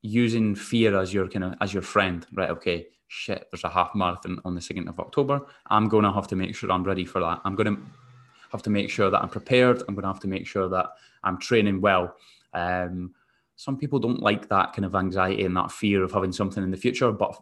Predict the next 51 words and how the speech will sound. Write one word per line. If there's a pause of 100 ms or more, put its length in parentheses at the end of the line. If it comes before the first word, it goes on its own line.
(100)
I
know
for
ninety
percent
of
people,
it
really
helps,
and
it
means
that
they
get
a
rocket
up
their
arse
to
go
and
start
training. (640)
So (100)
hopefully
that
was
helpful. (120)
Um,
and (380)
I
will
finish
off
the
podcast
with
a
little
shout
out
to,
yes,
I
have
a
sponsor
now,